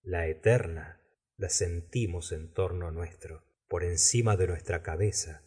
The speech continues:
como el paisaje que nos rodea y el cielo azul que nos cobija". Monsieur Leven, el consejero, continuó: ¿A qué vendría, señores,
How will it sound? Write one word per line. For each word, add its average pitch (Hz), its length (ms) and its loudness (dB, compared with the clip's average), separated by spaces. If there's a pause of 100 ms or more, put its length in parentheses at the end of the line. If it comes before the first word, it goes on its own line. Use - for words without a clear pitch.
(220)
como 87 220 -2
el 87 100 -4
paisaje 92 800 2
que 92 100 2
nos 90 160 -4
rodea 110 840 4
y 87 100 -4
el 85 140 -2
cielo 107 340 2
azul 110 480 2
que 90 120 -4
nos - 200 -10
cobija". 85 600 -8 (220)
Monsieur 123 440 6
Leven, 131 600 6
el 92 160 -4
consejero, 107 680 4
continuó: 95 800 2 (100)
¿A 180 220 4
qué 285 160 8
vendría, 156 600 8
señores, 185 760 8